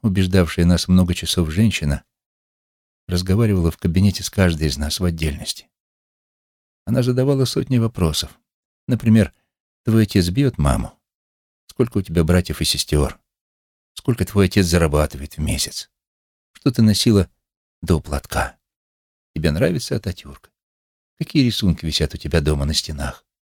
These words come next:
Сколько раз в месяц ты ходишь в кино? По-твоему, мужчина и женщина равны? Кто важнее? Аллах или государство? Сколько ты хочешь иметь детей? Тебе мешает в семье?»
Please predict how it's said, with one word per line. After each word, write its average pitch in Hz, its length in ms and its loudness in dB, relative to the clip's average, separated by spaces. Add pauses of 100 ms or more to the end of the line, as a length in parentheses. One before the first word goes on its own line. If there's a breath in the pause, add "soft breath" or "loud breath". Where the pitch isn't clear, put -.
(540)
Сколько - 380 -4
раз 85 220 0
в 92 40 0
месяц 139 400 0
ты - 80 -4
ходишь 156 300 -4
в - 100 -20
кино? 73 400 -6 (880)
По-твоему, 117 400 4
мужчина 104 460 2
и 98 40 2
женщина 90 480 2
равны? 117 440 0 (440)
Кто - 180 -4
важнее? 80 540 0 (640)
Аллах 123 520 0 (380)
или 147 140 0
государство? - 760 -2 (840)
Сколько 139 340 -2
ты 117 100 0
хочешь - 360 0
иметь 104 200 4
детей? 76 520 -4 (760)
Тебе 113 160 2
мешает - 380 0
в - 60 -16
семье?» 71 460 -4